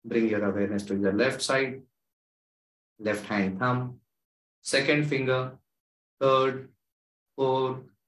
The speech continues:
fifth, all five fingers together, palm, back of the palm, wrist, elbow, shoulder, armpit, upper back,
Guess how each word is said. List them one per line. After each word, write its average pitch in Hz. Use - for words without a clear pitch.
fifth, 139
all 156
five 120
fingers 113
together, 127
palm, 127
back 110
of 147
the 143
palm, 127
wrist, 123
elbow, 123
shoulder, 131
armpit, 107
upper 107
back, 131